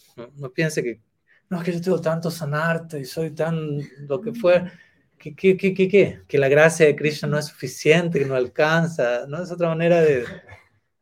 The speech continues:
de, de glorificar su ego falso, decir eso, ¿no? ¿No? Entonces, como decimos, el ego falso siempre quiere ser el más algo,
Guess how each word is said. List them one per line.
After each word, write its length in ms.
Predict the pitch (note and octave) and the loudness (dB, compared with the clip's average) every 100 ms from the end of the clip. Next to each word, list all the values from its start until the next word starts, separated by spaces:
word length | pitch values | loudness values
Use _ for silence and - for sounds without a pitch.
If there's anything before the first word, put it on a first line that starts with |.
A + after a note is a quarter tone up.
| _ | _
de, 260 | C#3 C3+ C#3 | -8 -6 -2
de 100 | B2+ | -2
glorificar 560 | C3+ C3+ C3 C#3+ D#3+ | -2 -2 -4 2 2
su 140 | D#3 D#3+ | 2 0
ego 160 | D3+ | 0
falso, 420 | - C#4+ - A#2+ | 0 -2 -2 -6
decir 260 | A2 A2 A#2+ | -12 -10 -10
eso, 240 | - - - | -10 -12 -14
¿no? 180 | C#3+ - - - _ - E3+ _ | -16 -16 -20 -20 _ -20 -20 _
¿No? 180 | - - _ _ _ - | -20 -20 _ _ _ -6
Entonces, 1300 | A#3 - E3 C3+ G#2 _ _ _ _ - C3+ B2+ _ _ - | -2 -2 -2 -6 -16 _ _ _ _ -20 -18 -18 _ _ -14
como 120 | B2 | -10
decimos, 280 | - E3+ D3 | -2 0 2
el 80 | C#3+ | 2
ego 140 | C#3+ | 2
falso 240 | D3+ D3+ | 2 0
siempre 300 | D3 D#3 C#3+ | -2 -6 -6
quiere 440 | C#3 D3 C3+ A#2 _ _ _ _ F#2+ _ E3 - | -4 -2 -2 -2 _ _ _ _ -20 _ -20 -20
ser 300 | _ - C3+ | _ -4 -2
el 100 | C#3 | 0
más 260 | D3+ D3 | 0 4
algo, 360 | F3 D#3+ A#2 | 4 4 2